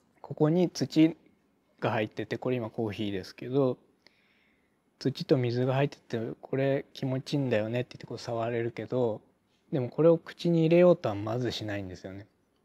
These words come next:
で、こう血が入ってんだよねって、こう嫌なんだよねって言ってても、なんか、ふとした瞬間にこう、飲もう、飲もっかなみたいな思ってる自分が、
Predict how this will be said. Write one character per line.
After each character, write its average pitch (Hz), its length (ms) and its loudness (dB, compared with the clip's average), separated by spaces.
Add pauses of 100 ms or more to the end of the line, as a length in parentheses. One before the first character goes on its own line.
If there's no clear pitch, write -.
で、 127 80 -6
こ 135 140 -4
う 131 60 -2
血 - 220 -4
が 127 120 0
入 151 140 2
っ - 20 0
て - 200 -6
ん 117 80 -6
だ 107 100 -6
よ 107 60 -10
ね 110 120 -8
っ - 20 -10
て、 - 140 -18
こ - 160 -6
う 110 80 -2
嫌 123 220 -4
な 120 140 -8
ん 98 100 -12
だ 98 100 -8
よ 101 120 -10
ね 110 180 -8
っ - 20 -8
て - 120 -20
言 113 100 -6
っ - 20 -14
て - 120 -20
て - 140 -8
も、 131 320 -2 (1080)
な 147 120 0
ん 139 100 -4
か、 104 360 -2 (1120)
ふ - 200 -4
と 170 160 4
し - 60 -6
た 117 140 0
瞬 113 240 -6
間 113 200 -4
に 117 100 -4
こ 104 380 -2 (160)
う、 - 40 -8
飲 113 160 -2
も 165 200 6
う、 - 1200 -12
飲 127 80 2
も 170 80 6
っ 180 40 2
か 120 200 0
な 110 140 -6
み 110 100 -10
た 113 120 -6
い 110 40 -6
な 117 80 -6
思 123 140 -4
っ 135 40 -4
て - 160 -4
る 107 80 -2
自 104 120 -6
分 113 240 -8
が、 117 340 0